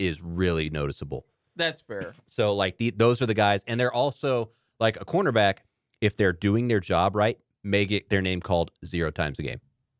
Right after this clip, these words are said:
Speaker 1: right? Like, if you are a lockdown corner, you may get your name called once, twice a game. Whereas
Speaker 2: Yeah.
Speaker 1: if you're some of these linebackers and you are making sacks, coverage, and tackles in the open field,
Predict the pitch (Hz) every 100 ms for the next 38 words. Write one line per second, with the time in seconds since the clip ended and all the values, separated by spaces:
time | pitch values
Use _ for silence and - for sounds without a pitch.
0 | _ _ 82 76 76 92 90 90 117 117
1 | 90 80 95 - 113 98 87 92 95 101
2 | 110 _ _ _ _ 87 101 104 98 98
3 | - 90 85 85 82 80 78 - 76 -
4 | 78 71 _ - 107 104 104 107 110 120
5 | 143 127 120 104 95 90 95 107 107 110
6 | 120 123 - _ _ 95 98 110 98 95
7 | 90 76 - - 117 117 - - _ _
8 | _ - 123 113 113 107 - _ _ -
9 | 113 123 127 127 120 - 123 135 127 117
10 | 120 120 123 135 143 151